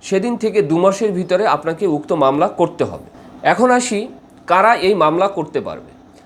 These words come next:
আগে জানতাম যে আমরা সাধারণত, আহ, যে নিকট আত্মীয় স্বজন, আহ, তারা, আহ, এ মামলা করতে পারতো এবং পার্শ্ববর্তী ভূমির যে মালিক, সেও অগ্রাধিকার ভিত্তিতে সে মামলা করতে পারতো।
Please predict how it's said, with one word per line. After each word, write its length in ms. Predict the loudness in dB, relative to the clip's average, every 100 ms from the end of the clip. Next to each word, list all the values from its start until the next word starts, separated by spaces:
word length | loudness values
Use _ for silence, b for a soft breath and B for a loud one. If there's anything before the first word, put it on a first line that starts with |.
| B
আগে 340 | 0 2 2
জানতাম 440 | 4 2 2 0 0
যে 120 | -2
আমরা 300 | 0 2 2
সাধারণত, 520 | 2 0 0 0 0
আহ, 540 | -2 -2 -4 0 2 2
যে 340 | 0 0 0
নিকট 380 | 0 0 2 4
আত্মীয় 320 | 2 0 -6
স্বজন, 380 | -2 -2 -2 -2
আহ, 420 | -4 -12 -8 -6 -2
তারা, 460 | 2 4 4 2 -4 b b b
আহ, 160 | -2 -2
এ 120 | 0 0
মামলা 320 | 2 2 0
করতে 300 | -2 -4 -2
পারতো 400 | 0 -2 -4 -4
এবং 260 | 0 0 2
পার্শ্ববর্তী 560 | 0 0 -4 -4 -4
ভূমির 380 | -4 -2 0 0
যে 120 | 0
মালিক, 440 | 2 2 2 -2 -6
সেও 420 | -2 0 0 0
অগ্রাধিকার 580 | 0 0 0 0 0 0
ভিত্তিতে 440 | -2 -6 -6 -6 -6
সে 160 | -2
মামলা 300 | 0 0 0
করতে 300 | -2 -6 -4
পারতো। 420 | -2 -2 -2 -6